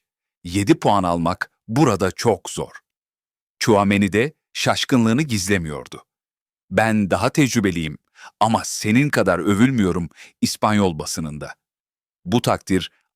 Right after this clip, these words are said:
Arda'nın takım içindeki saygınlığını artırıyordu. Xabi Alonso da İspanyol medyasındaki bu övgüleri memnuniyetle karşılamıştı. "Arda'nın kalitesini artık herkes görüyor.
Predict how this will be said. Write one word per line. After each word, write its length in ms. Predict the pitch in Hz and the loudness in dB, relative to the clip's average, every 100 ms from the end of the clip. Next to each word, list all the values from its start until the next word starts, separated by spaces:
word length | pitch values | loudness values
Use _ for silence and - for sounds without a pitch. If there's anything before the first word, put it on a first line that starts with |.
| - | 0
Arda'nın 500 | 101 104 107 117 143 | 0 2 0 0 -2
takım 300 | 107 - 147 | -4 -2 -2
içindeki 420 | - 107 90 107 | -2 -2 -2 -4
saygınlığını 640 | - 90 85 90 87 85 | -2 -2 0 -2 -2 -4
artırıyordu. 720 | 71 - 85 82 71 - - _ _ _ _ _ _ | -6 -10 -8 -8 -8 -12 -20 _ _ _ _ _ _
Xabi 360 | - 123 123 135 | -2 0 2 2
Alonso 440 | 123 147 160 120 | 0 -2 -2 0
da 80 | 95 | 0
İspanyol 460 | 82 - 107 110 135 | -2 -2 0 0 0
medyasındaki 840 | 107 98 95 104 90 - 85 82 | -2 -2 -4 -2 -4 -4 -6 0
bu 200 | 131 - | 0 2
övgüleri 640 | 98 82 98 95 98 101 - _ _ | 0 0 0 2 2 0 -4 _ _
memnuniyetle 800 | 90 104 107 101 107 107 135 - 76 | -4 -2 0 2 4 4 2 -2 -6
karşılamıştı. 800 | 80 78 90 78 71 - - - _ _ _ _ _ _ _ _ | -6 -6 -8 -8 -10 -12 -14 -18 _ _ _ _ _ _ _ _
"Arda'nın 480 | 101 107 107 107 107 | 2 2 2 2 0
kalitesini 600 | - 104 101 - 113 107 | 0 -2 0 -2 0 0
artık 320 | 95 - - | 0 -2 -4
herkes 380 | 101 107 147 131 | -4 0 -2 2
görüyor. 380 | 123 110 82 | 2 2 0